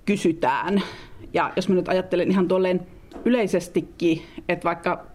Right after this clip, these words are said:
olin syksyllä, niin kuin, neljä päivää Helsingin kirjamessuilla,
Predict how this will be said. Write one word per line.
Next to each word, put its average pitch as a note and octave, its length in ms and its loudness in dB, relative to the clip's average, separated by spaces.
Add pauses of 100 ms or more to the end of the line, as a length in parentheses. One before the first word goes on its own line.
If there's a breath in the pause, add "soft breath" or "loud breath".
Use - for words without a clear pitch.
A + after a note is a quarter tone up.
(140)
olin F#3+ 160 4
syksyllä, G3 440 2
niin E3+ 140 2
kuin, D#3+ 460 2 (100)
neljä G3+ 220 2
päivää E3 280 0
Helsingin F3+ 460 4
kirjamessuilla, D#3 920 0